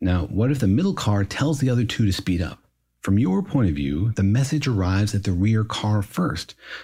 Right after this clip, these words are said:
which speeds up before the lead car can, effectively shrinking the distance between them. From their point of view, however, the message arrives at the lead and the rear car at the same time, and the distance hasn't changed.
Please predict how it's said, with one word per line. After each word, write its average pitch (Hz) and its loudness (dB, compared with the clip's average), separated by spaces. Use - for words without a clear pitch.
which 98 0
speeds 123 0
up 135 -2
before 95 0
the 90 0
lead 170 2
car 78 -2
can, - -8
effectively 143 0
shrinking 139 0
the 123 2
distance 104 0
between 147 0
them. - -6
From 92 2
their 170 2
point 104 0
of 76 0
view, 73 0
however, 73 -2
the 98 0
message 135 2
arrives 113 0
at 104 0
the 98 0
lead 110 2
and 104 4
the 95 2
rear 110 2
car 117 0
at 131 0
the 139 0
same 156 0
time, 180 -2
and 104 4
the 101 4
distance 139 0
hasn't 139 0
changed. - -4